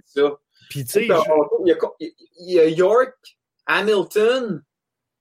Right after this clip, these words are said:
Speaker 1: euh, il y a déjà deux clubs dans la région de Toronto. Hein. Hey, la,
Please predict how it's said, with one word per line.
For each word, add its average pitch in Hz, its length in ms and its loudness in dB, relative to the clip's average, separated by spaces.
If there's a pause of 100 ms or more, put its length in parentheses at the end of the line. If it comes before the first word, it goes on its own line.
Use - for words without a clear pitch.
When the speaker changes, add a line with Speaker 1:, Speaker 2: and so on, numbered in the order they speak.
(200)
Speaker 1:
euh, 139 300 -2
il 147 60 -4
y 151 40 4
a 147 40 2
déjà 185 240 2
deux 233 260 -2
clubs 196 260 -4
dans 180 100 0
la 156 80 -2
région 156 260 -2
de 175 100 -10
Toronto. 147 580 -2
Hein. 151 140 -4
Hey, 135 220 0
la, 135 180 -4